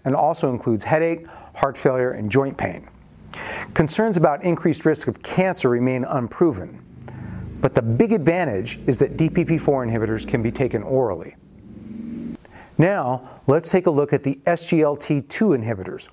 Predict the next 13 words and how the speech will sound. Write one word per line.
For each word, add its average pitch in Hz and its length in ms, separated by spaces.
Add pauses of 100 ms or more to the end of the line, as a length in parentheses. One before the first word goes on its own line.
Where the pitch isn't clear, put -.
or 139 120
glucoceurics. 127 880 (840)
You 208 160
may 240 160
recall 147 440
from 127 200
our 123 80
first - 340
video 104 320
in 104 100
this 107 140
series 123 360
that 139 160